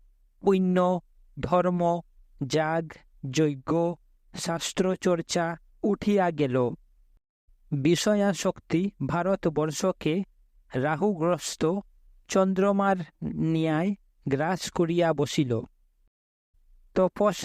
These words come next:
তেজু বীর্যবান ব্রহ্মবাদী ঋষিগণ নিবৃত গিরিগুহায় আশ্রয় গ্রহণ করিলেন। মুনিগণ, যোগীগণ লোকসমাজের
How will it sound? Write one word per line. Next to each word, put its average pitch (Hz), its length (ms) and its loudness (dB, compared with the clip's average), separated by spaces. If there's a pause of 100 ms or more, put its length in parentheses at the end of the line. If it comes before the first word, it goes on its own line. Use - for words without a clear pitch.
(200)
তেজু 175 400 0 (380)
বীর্যবান 165 800 0 (640)
ব্রহ্মবাদী 185 880 2 (240)
ঋষিগণ 165 480 0 (520)
নিবৃত 185 640 0 (600)
গিরিগুহায় 170 760 0 (340)
আশ্রয় 180 480 0
গ্রহণ 151 400 2 (200)
করিলেন। 147 500 2 (1500)
মুনিগণ, 165 720 2 (580)
যোগীগণ 160 840 0 (460)
লোকসমাজের 175 1000 0